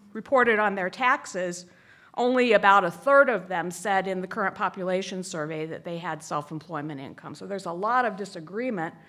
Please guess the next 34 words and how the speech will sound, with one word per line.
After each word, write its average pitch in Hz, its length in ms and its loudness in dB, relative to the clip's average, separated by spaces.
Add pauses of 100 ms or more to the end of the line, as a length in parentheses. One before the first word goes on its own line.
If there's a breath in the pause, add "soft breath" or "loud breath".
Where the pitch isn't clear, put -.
(460 loud breath)
For 269 100 0
thinking 339 400 2
about 233 380 6
trends, 330 480 2
what's 220 260 -2
relevant 233 480 4
is 220 140 -4
how 220 200 0
that's 208 320 -4
changed 302 480 -6
over 175 240 -4
time. 160 440 -6 (360 loud breath)
What 262 220 0
this 381 220 -2
is 330 140 -4
showing 208 480 -2
you, 196 240 -6
the 202 120 -12
bottom 240 440 2
line 190 360 -2
is, 190 360 -4 (680 soft breath)
you 175 80 -8
know, - 60 -10
of 247 220 6
the 269 60 0
people 240 480 0
who 240 240 -4
in 233 160 0
the 214 80 -4
C 226 240 -12
P 220 280 -8
S, 214 460 -4 (880)
uh, 180 200 -2
who, 214 340 -10